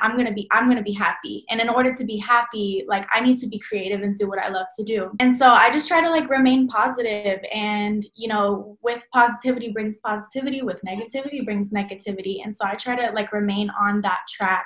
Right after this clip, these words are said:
because it's really easy to get steered off of it with just one little bad day or one little mess up in your day can steer you off the road that you need to be on. And I mean, you mentioned with one of your questions was, like, self-care.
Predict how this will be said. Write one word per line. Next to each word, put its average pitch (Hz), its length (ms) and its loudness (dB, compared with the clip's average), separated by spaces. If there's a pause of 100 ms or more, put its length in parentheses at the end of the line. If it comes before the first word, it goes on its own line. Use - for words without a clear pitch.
because 226 220 -2
it's 202 160 -8
really 226 240 2
easy 214 380 -4
to 202 80 0
get 196 180 -4
steered 214 380 -4
off 202 260 0
of 202 100 -8
it 196 200 -4
with 208 160 -6
just 214 180 -8
one 247 220 2
little 233 180 4
bad 208 300 2
day 196 160 -2
or 185 120 -4
one 220 160 -2
little 220 280 -4
mess 262 200 6
up 247 200 4
in 233 80 -2
your 214 160 -2
day 202 420 0
can 240 140 -4
steer 220 260 -4
you 202 440 0 (100)
off 202 220 0
the 220 100 -4
road 208 220 0
that 196 120 -4
you 208 60 -4
need 196 160 -2
to 214 100 -8
be 208 160 0
on. 185 400 -2
And 214 560 0
I 240 80 0
mean, 233 280 -2
you 240 120 -2
mentioned 226 300 -4
with 208 140 -6
one 214 100 -4
of 208 80 -4
your 208 100 -4
questions 202 540 -6
was, 208 140 -2
like, 185 180 -4
self-care. - 720 -6